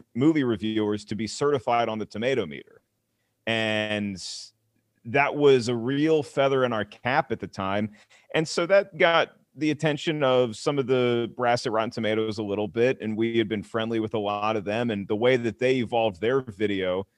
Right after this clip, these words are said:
and now podcast production has sort of been at the same timeline as what Christian and I were doing. And so Christian had some great opportunities over at Rotten Tomatoes as well that he took advantage of five, six years ago.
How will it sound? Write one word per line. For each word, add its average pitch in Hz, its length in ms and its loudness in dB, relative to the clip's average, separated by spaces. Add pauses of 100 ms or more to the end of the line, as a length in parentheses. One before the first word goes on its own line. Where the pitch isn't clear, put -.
(140)
and 110 120 -2
now 110 280 0
podcast 110 720 -2 (240)
production 101 560 -6 (500)
has 117 500 2
sort 123 280 -2
of 104 260 -6
been 120 180 0
at 113 120 -6
the 113 80 -6
same 113 400 -4
timeline 107 800 -2
as 98 240 -4
what 104 240 -2
Christian 151 340 -2
and 104 100 -4
I 92 100 -4
were 92 100 -8
doing. 87 500 -8 (340)
And 107 140 -6
so 110 280 2
Christian 143 380 -2
had 131 140 2
some 120 120 -8
great 120 180 2
opportunities 113 720 -2
over 113 300 2
at 101 60 -2
Rotten 107 300 -2
Tomatoes 104 400 -4
as 87 120 -14
well 110 480 0 (140)
that 101 140 -2
he 110 80 -2
took 110 200 -2
advantage 107 440 -4
of 107 380 0 (540)
five, 113 260 0
six 113 260 -6
years 117 240 0
ago. 139 400 -2